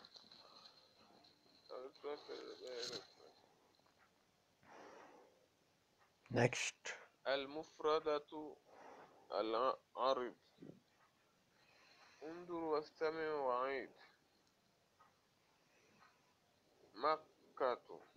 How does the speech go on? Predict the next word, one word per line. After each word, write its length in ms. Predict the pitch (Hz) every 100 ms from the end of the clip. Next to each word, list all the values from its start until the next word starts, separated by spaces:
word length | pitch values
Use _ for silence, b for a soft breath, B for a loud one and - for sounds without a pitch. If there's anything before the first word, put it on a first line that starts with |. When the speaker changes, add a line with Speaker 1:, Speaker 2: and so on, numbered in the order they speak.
| - _ _ _ _ _ _ _ _ _ _ _ _ -
Speaker 1:
المدينة، 960 | 120 143 139 139 139 156 160 143 123 92